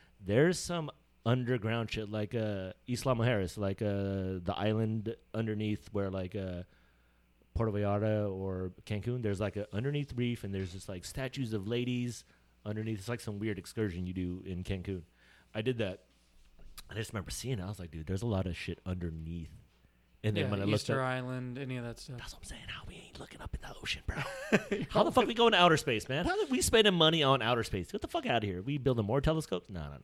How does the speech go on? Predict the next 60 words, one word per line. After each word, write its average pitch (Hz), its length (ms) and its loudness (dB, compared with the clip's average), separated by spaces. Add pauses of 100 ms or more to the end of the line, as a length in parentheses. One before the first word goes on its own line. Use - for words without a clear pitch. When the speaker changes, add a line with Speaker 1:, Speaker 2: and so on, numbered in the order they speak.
(240)
Speaker 1:
I 98 140 -10
ain't 110 100 -10
played 104 180 -2
that 90 140 -4
game, 85 180 -6
son. 85 220 -8 (480)
I 101 180 0
am 98 240 -4
over 104 220 4
that. 78 200 -4 (200)
The 120 100 4
reason 135 240 8
why 98 160 6
everybody 113 360 4
rocking 101 340 2
nasa 92 320 -4
shirts 87 240 -6
like 78 140 -6
it's 78 100 -12
the 87 80 -14
shit. - 260 -10 (120)
I - 40 -10
was 90 120 -6
like, 80 140 -4
"Dude." 85 200 -2 (140)
Speaker 2:
Oh, 160 120 0
yeah, 147 200 2
that 143 100 2
was 147 160 -2
so 160 160 -2
weird 139 280 -2
that 202 120 -10
Target 131 400 -6
started 123 420 -8 (420)
Speaker 1:
That's 131 260 -2
Speaker 2:
selling 135 240 -2
those 120 160 -6
like 127 140 -8
crazy. 127 400 -10 (120)
Speaker 1:
Exactly. - 760 -10
That 117 200 4
reminds 113 340 2
me 107 60 0
of 92 120 -4
the, 98 80 -2
remember 131 260 0
when 131 100 0
everybody's 110 400 0
wearing 107 160 0
the 101 80 -2
"Jesus 104 380 -4
is 101 120 -6
my 104 100 0
homeboy" 113 280 0
t-shirts? 123 420 -6 (100)
Same 92 280 -8
shit. - 260 -10 (400)
Speaker 2:
No, 120 300 -8
when, 127 240 -8
wha-, 123 140 -10